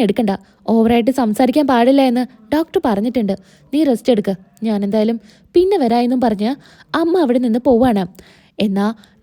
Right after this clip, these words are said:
ദേവയാനിയുടെ അമ്മയ്ക്ക് കാര്യങ്ങളെല്ലാം ഒരുവിധം മനസ്സിലാവുന്നുണ്ട്. കാരണം ദേവയാനിയുടെ മനസ്സിൽ വിഷം കുത്തി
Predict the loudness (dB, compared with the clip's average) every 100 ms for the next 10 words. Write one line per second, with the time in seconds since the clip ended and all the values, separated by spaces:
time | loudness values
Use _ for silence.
0 | 0 0 0 0 0 0 0 0 -2 -2
1 | -8 _ -2 2 4 4 4 4 2 0
2 | 2 2 0 0 -2 0 0 0 0 -2
3 | -6 -10 -6 -2 -2 -4 _ _ -4 0
4 | 2 2 2 4 2 2 0 0 2 2
5 | 0 -8 _ 0 0 0 -2 -2